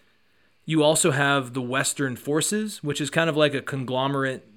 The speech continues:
that takes over a lot of the northern United States, like Oregon, Idaho, Washington, and many others that I'm forgetting off the top of my head right now. But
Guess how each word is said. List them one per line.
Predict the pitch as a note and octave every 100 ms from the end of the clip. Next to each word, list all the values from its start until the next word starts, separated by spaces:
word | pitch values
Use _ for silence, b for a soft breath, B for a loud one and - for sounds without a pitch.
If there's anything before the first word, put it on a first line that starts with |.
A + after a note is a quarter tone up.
| - -
that | C3 C3+
takes | - D#3 C#3+
over | D3 C#3 C3+
a |
lot | B2 B2 B2+
of | B2
the | A2
northern | A#2 B2 C3+ C#3+
United | C3+ C3 B2+ A#2+
States, | - B2+ B2 -
like | A#2+ -
Oregon, | C3+ C#3 C3+ B2+ B2+
Idaho, | C3 C3+ A#2+ B2 A#2+
Washington, | A2 A#2 C3+ - D#3 C#3 C#3+ C#3 B B B -
and | B2+ B2+
many | C3+ B2 A#2+
others | C3 C3 B2+
that | A#2
I'm | A2+ A2
forgetting | A#2 A2+ A#2+ A#2+
off | A2 -
the |
top | - A2+
of | G#2+
my | G#2+
head | G#2 C#3 C#3
right | C3+
now. | B2 B2 A#2 B B B B -
But | D3 C#3